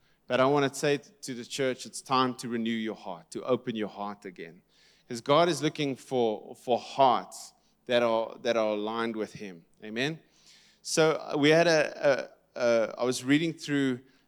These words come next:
um, the first book of Samuel where, where Saul becomes king. Beautiful. Do some homework and read through those, uh, Old Testament books. They're, they're wonderful. Saul becomes king, and you know what his first mis-, one of his first mistakes are? Is around offering.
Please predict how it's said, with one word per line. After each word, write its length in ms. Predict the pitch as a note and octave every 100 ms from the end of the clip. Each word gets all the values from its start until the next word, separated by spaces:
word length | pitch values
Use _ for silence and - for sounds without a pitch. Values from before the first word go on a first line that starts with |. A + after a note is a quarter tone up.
| _
um, 220 | G#2 A2
the 100 | A2+
first 380 | - E3 D#3 D#3
book 140 | C3+
of 100 | C3+
Samuel 500 | - - C3+ C3+ A2+
where, 360 | G#2 A#2 A2 G#2+ - -
where 160 | A#2+
Saul 640 | A2+ - F3 D3 A2 G#2 - _ _ _
becomes 420 | C3+ - C3+ C3
king. 360 | - E3+ C#3 F#2+ - _ _ _ _ _ _ _ _ _ C3
Beautiful. 360 | F3+ F3+ C#3+
Do 220 | A#2+ D3
some 220 | E3+ F3+ D3+
homework 360 | D3+ E3 D3+
and 120 | C3+
read 220 | B2+ C#3 C3+
through 160 | C#3+
those, 420 | B2 A#2+ A#2+ -
uh, 220 | A#2 A#2+ G#2
Old 200 | B2+ B2
Testament 480 | B2 A2+ A#2+ A2 -
books. 240 | G#2 -
They're, 240 | A2 G#2+ G2+
they're 220 | A#2 A2
wonderful. 560 | A2 A#2 A2 - F#2+ - _ - - - -
Saul 380 | - F#3+ F3+
becomes 420 | F#3 F#3+ F3+ E3+ -
king, 300 | F3+ D3 A#2
and 220 | C3 C3
you 100 | D3+
know 140 | F3
what 160 | F#3+ F#3
his 160 | E3+ -
first 400 | - F3+ F#3 F3
mis-, 160 | D3+
one 240 | C#3 C#3+ D#3+
of 80 |
his 160 | D#3 D#3
first 320 | - F3 F3+
mistakes 460 | E3+ - E3 E3 -
are? 260 | D#3 E3 - _ _ _
Is 200 | A#2+ A#2+
around 400 | C3 B2+ C3 C3+
offering. 540 | A#2 B2+ A#2+ G#2+ F#2